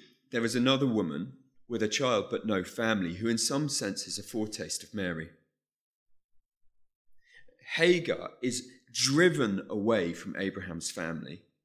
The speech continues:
with her infant boy. And she is rejected.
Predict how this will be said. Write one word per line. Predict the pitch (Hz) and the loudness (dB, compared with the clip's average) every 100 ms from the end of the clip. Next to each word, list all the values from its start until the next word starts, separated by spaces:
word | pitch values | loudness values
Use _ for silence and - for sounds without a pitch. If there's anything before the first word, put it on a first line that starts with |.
| - - | -14 -8
with | 107 | -6
her | 110 | -6
infant | - 107 - 98 - | -6 -6 -8 -14 -10
boy. | 76 87 - _ _ _ _ _ _ - _ _ _ _ _ _ - | -12 -12 -18 _ _ _ _ _ _ -20 _ _ _ _ _ _ -20
And | - | -4
she | 107 170 | 2 4
is | 156 151 - - _ _ - | 4 2 -6 -12 _ _ -6
rejected. | 123 117 - - - - - 80 | -4 0 2 2 0 -8 -8 -10